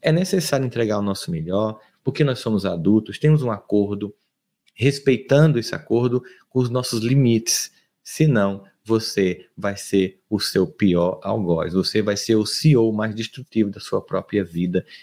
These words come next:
e você não quer isso pra você. Ernest Hemingway, que foi um escritor norte-americano, autor de Por Quem os Sinos Tocam, um dos livros mais famosos dele,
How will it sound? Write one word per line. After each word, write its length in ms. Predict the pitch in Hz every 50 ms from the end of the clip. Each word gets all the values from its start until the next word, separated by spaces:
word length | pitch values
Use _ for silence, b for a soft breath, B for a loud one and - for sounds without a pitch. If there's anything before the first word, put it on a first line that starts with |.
| B -
e 60 | 98
você 240 | 98 - - 101 95
não 160 | 98 104 110
quer 160 | - 104 98
isso 140 | 92 - -
pra 120 | - 95
você. 460 | 90 92 90 - - - 87 - - _ _ _ _ b b b b b b b -
Ernest 420 | - 170 185 180 185 156 - -
Hemingway, 520 | 131 131 123 117 107 101 107 120 127 110 92
que 140 | - - 80
foi 160 | - 104 101
um 40 | 101
escritor 440 | 95 - - 104 87 - - 95
norte-americano, 720 | 92 98 101 101 - 101 98 98 92 92 - - 95 95 92
autor 280 | 85 82 - 98 92 87
de 200 | 87 92 85 B B B B B _ _
Por 200 | - 117 - -
Quem 180 | - 147 151 151
os 80 | 147
Sinos 320 | 151 - 120 110 95 - -
Tocam, 400 | - 117 131 143 147 - - 85
um 100 | 92 92
dos 140 | 92 90 90
livros 200 | 98 92 92 87
mais 300 | 87 92 113 139 - -
famosos 560 | - 117 101 90 87 90 92 90 87 85 78
dele, 420 | 76 87 95 107 117 110 - b